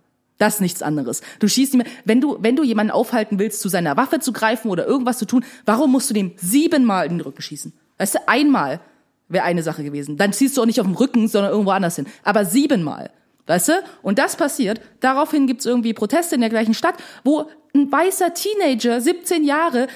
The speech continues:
mit einer riesen Knarre rumläuft, von den Bullen irgendwie noch, äh, ein High Five kriegt irgendwie und Wasser zugesteckt bekommt irgendwie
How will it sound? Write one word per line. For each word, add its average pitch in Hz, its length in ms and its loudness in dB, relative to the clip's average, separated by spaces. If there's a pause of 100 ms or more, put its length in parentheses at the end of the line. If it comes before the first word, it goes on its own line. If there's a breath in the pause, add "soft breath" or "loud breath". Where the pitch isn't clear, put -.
(120)
mit 285 200 2
einer 294 160 0
riesen 349 340 0
Knarre 247 640 0 (240 loud breath)
rumläuft, 247 640 0 (140 loud breath)
von 269 200 0
den 277 140 2
Bullen 349 320 0
irgendwie 254 320 0
noch, 262 220 0
äh, 240 340 0
ein 240 160 2
High 233 160 0
Five 269 360 0
kriegt - 240 -4
irgendwie 226 320 0
und 190 220 0
Wasser 349 320 0
zugesteckt 190 580 -4
bekommt 156 400 -6
irgendwie 160 440 -2